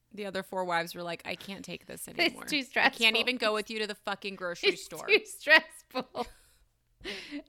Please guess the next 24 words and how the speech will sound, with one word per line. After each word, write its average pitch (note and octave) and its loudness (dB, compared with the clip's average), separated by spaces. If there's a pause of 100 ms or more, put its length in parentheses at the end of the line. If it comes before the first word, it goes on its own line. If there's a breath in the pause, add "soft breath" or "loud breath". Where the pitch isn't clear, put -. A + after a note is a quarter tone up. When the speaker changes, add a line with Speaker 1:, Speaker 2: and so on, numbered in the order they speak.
Speaker 2:
Uh, B3 4 (120)
okay, B3 0 (180)
so C4 2
he C#4 -4
purchased C4+ -6
two F4 -6
houses A#3 -2
and G#3 -4
a A#3+ -2
boat F#3 -2 (540 soft breath)
with G3 -8
his A3 -4
winnings, F#3+ -8 (680)
but C#4 -2
he C4+ -4
eventually C4 -4
sold G#3+ -4
them, A#3 -2
moved G3+ -6
back G#3 -4
to A3+ -6
his G#3+ -8 (180)
small F#3 -6
hometown, A3 -4